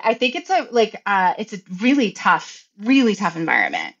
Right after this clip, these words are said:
And, um, we could do just, like, a, an hour podcast on, on, um, how I stay up at night worrying that, like, things will be canceled or that we'll make them and they'll never see the light of day or they'll disappear from streaming. And, um,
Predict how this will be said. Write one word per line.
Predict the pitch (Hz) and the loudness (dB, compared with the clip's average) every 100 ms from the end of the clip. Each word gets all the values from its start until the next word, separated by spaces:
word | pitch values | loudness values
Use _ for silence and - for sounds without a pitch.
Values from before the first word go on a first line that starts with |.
| _ | _
And, | 180 180 | 0 2
um, | 175 165 165 160 - | 4 4 2 0 2
we | 247 | 2
could | 370 | 2
do | - 359 320 | 2 2 2
just, | 277 | 0
like, | 247 | 0
a, | 220 175 | 0 -2
an | 202 202 202 | -2 -2 0
hour | - 196 202 208 | 2 4 4 2
podcast | 196 160 185 214 226 190 | 2 0 2 2 2 0
on, | 196 180 165 165 170 | 0 0 -4 -10 -2
on, | 190 180 175 170 - | 2 4 4 0 -2
um, | 185 170 | 0 0
how | 165 185 180 | 2 2 4
I | 185 | 2
stay | 185 180 | 2 -2
up | 175 | 0
at | - | 0
night | 170 156 | 0 0
worrying | 175 170 170 165 160 | 0 2 2 0 2
that, | 147 143 | 0 0
like, | 156 - | -4 -4
things | 160 156 | -6 -4
will | |
be | 208 | -2
canceled | 294 311 320 302 220 180 170 | 0 4 4 6 6 6 4
or | 170 | 2
that | 160 | 2
we'll | 196 | 2
make | 196 175 | 2 2
them | 196 196 | 0 0
and | 208 | 2
they'll | 208 | 2
never | 208 185 | 2 0
see | 208 | -2
the | 208 240 | -2 2
light | 262 | 2
of | 285 | 2
day | 285 233 254 | 0 2 4
or | 202 | 4
they'll | 175 180 | 2 -2
disappear | - 185 196 190 214 226 | -2 -4 -4 0 2 4
from | 269 269 269 | 4 4 4
streaming. | - 359 311 240 208 | 4 4 6 4 2
And, | 180 175 277 - - - | 0 -4 -8 -16 -18 -4
um, | - 190 190 180 175 170 | 2 4 4 2 -2 -4